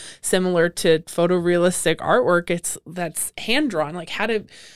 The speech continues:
how much went into, like, you having to focus on the light falls here and the shape of it's this way? And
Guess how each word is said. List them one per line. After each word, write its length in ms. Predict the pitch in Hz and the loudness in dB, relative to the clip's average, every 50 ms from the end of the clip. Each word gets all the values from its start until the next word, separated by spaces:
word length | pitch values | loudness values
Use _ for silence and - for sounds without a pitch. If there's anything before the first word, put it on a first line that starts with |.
| - _ _ _ _ _ _ | -20 _ _ _ _ _ _
how 260 | - - - 202 226 | -10 -4 -2 0 0
much 400 | 240 220 202 196 196 - - - - | 0 0 0 0 -2 -2 -6 -8 -6
went 240 | 175 185 180 170 - | -4 -4 -4 -4 -2
into, 320 | 175 185 190 185 - 185 | -2 -2 -2 -2 -2 0
like, 260 | 165 156 165 165 - | 0 0 0 -2 -4
you 200 | 170 170 185 202 | -6 -4 -2 0
having 300 | 196 185 175 175 180 180 | 0 0 0 0 0 -2
to 60 | 170 | -2
focus 440 | 175 - - 170 170 170 170 170 - | -4 0 0 0 0 0 -2 -4 -4
on 200 | - 143 156 156 | -4 -4 -4 -4
the 80 | 151 147 | -2 0
light 220 | 160 180 190 185 - | 2 2 0 0 0
falls 300 | - 185 180 175 170 - | 0 2 2 2 0 -2
here 380 | - 156 160 160 156 151 147 | -2 -2 0 0 0 0 0
and 240 | - - 156 156 156 | -2 -2 -4 -6 -4
the 60 | 147 156 | -4 -2
shape 300 | - - 196 202 196 202 | 0 2 2 2 0 -2
of 100 | 185 175 | -4 -4
it's 220 | 175 170 - - | -4 -6 -6 -6
this 320 | - 170 175 170 170 - - | -2 0 0 0 -2 -4 -4
way? 320 | 170 160 156 156 160 156 | -2 -2 0 0 0 -2
And 140 | 147 147 151 | -4 -6 -10